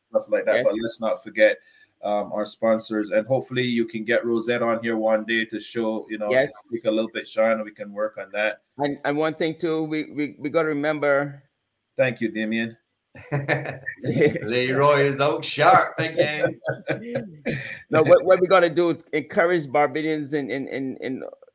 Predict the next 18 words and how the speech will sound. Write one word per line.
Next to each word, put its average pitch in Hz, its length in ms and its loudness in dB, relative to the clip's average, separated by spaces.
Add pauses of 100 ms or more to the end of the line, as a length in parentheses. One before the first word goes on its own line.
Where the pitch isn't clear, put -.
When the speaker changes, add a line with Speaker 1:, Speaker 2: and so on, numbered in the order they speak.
(100)
Speaker 2:
know, 143 180 -2
outside 139 560 0 (880)
the, 135 100 -8
you 135 220 -8
know, 143 200 -2
racetrack 139 560 -2
and 135 100 -4
stuff 139 240 -2
to, 127 200 2 (200)
you 160 60 -10
know, 170 180 0
when 185 340 -4
they're, 165 400 2 (520)
don't 185 100 -2
forget 156 300 -4
to 156 320 2 (300)
online 165 360 2
betting. 170 680 0